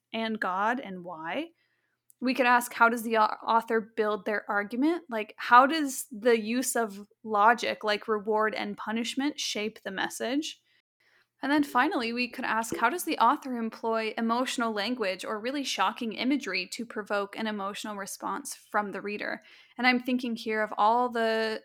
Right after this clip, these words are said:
like, sensationalized violence that's both physical and sexual. But in these ways, I think that, um, as readers, one of our strategies can be to put a bit of distance between us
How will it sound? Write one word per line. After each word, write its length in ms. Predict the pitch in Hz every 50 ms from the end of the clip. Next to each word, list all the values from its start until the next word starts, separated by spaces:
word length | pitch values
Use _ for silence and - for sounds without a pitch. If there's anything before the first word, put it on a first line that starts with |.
| _ -
like, 220 | 226 220 - -
sensationalized 1000 | - - - 233 226 220 220 - 226 214 220 - - 240 220 214 214 214 208 214
violence 480 | 208 208 - 180 208 247 285 302 302 -
that's 160 | - 214 -
both 280 | - - 214 208 - -
physical 500 | - 214 208 208 220 214 - 208 202 - -
and 240 | 196 185 196 196
sexual. 680 | - - - 175 175 - - - - - - - 247 - _ _ _ _ _ _ _ _ _ -
But 140 | - 240 254
in 100 | 269 269
these 240 | 277 294 302 240 240
ways, 400 | 254 294 330 302 254 233 226 - -
I 80 | 226
think 240 | 226 - 262 254 247
that, 320 | 294 294 277 269 - - - - -
um, 240 | - 220 208 220 -
as 220 | 233 226 226 226
readers, 380 | 208 233 254 262 247 220 214 220
one 100 | 233 226
of 80 | 220
our 140 | 214 208 208
strategies 560 | - - 214 196 214 262 269 - 220 226 -
can 160 | - - 214 202
be 160 | 208 208 196
to 100 | - 214
put 240 | - - - 240 254
a 60 | 262
bit 160 | 254 254 226
of 160 | 208 185 185
distance 500 | - 208 214 - - - 220 214 202 -
between 380 | - - 226 - - 220 214 - -
us 300 | 208 202 202 - -